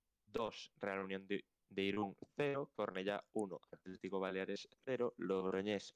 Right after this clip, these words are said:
uno, Sociedad Deportiva Logroñés, el derbi, tres, Amorebieta cero, Barça Athletic cero, Alcoyano dos, Sabadell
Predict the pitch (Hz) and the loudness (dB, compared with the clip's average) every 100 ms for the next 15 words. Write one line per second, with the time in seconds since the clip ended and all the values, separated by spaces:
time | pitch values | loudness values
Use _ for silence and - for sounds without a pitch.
0 | _ 113 95 80 - _ _ _ _ _ | _ 2 2 -2 -8 _ _ _ _ _
1 | - - 101 95 85 98 98 - 98 101 | -10 -2 -2 -2 -4 0 0 -2 -2 0
2 | 104 104 117 120 - - 92 95 120 104 | 2 2 2 0 -2 -4 -4 2 2 2
3 | - _ _ _ _ _ _ _ _ 131 | -2 _ _ _ _ _ _ _ _ 0
4 | 147 - - _ _ _ 98 95 95 95 | 0 -2 -14 _ _ _ -4 0 2 4
5 | 110 110 - - _ - 98 - _ _ | 2 0 -4 -8 _ -2 -2 -4 _ _
6 | _ _ 101 101 - 98 92 - 104 95 | _ _ -2 -2 -2 -2 -2 2 0 2
7 | 107 - 147 139 139 - 95 95 92 101 | -4 0 0 2 0 0 -4 -2 -2 -2
8 | 107 104 104 101 - - 90 90 | -2 -2 0 0 0 -8 -6 -4